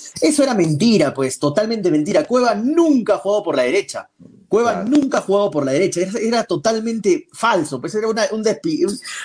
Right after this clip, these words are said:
Speaker 1: un total despistaje total para, para Chile. Eso de que Cueva ir por un lado y Flores por el otro. No, es mentira. Hoy ya se acaba de confirmar que Costa va a ir por la derecha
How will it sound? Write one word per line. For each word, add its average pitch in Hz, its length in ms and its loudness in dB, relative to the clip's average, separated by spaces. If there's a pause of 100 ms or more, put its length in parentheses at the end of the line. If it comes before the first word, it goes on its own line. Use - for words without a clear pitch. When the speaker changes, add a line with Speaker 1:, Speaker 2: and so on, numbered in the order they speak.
(200)
Speaker 1:
un 240 60 6
total 214 260 2
despistaje 196 520 0
total 175 420 0
para, 120 300 -4
para 117 200 -4
Chile. 113 440 -2
Eso 123 200 -2
de 120 100 0
que 117 120 -8
Cueva 135 240 0
ir 135 80 0
por 120 100 -4
un 127 100 0
lado 143 360 2
y 120 120 -6
Flores 131 280 -4
por 113 140 -8
el 131 60 0
otro. 156 200 -4
No, 151 360 0
es 143 60 -12
mentira. 143 340 0 (260)
Hoy 156 140 2
ya 175 80 4
se 165 100 -2
acaba 165 200 2
de 156 80 0
confirmar 139 480 -6
que 147 140 -4
Costa 170 260 -2
va 147 60 4
a 156 40 0
ir 156 60 -6
por 156 140 -8
la 123 60 2
derecha 151 440 0